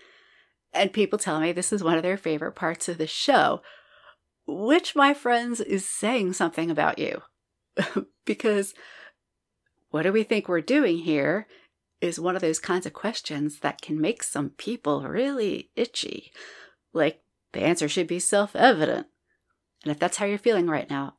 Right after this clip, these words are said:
I understand. 'Cause it seems like, well, we're talking to patients or we're writing public health messages. But when we look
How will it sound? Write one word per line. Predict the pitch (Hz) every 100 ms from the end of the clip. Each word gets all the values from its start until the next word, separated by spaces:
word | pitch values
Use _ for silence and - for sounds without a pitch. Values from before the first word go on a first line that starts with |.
| _
I | 151 175
understand. | 214 180 - 254 - - - - -
'Cause | - 202
it | -
seems | 262 254 240
like, | 202 196 - _ _ - - -
well, | 156 240 240 _ -
we're | 147 180 196 _ _ _ -
talking | 139 - 165
to |
patients | 180 208 196 - - - -
or | 131 143
we're | 143 156 156 - - _ _ _ -
writing | 175 196 190
public | 202 185
health | 190 175 -
messages. | 156 - - - - - - - - _
But | 214
when | 220 214
we | 214
look | 208 -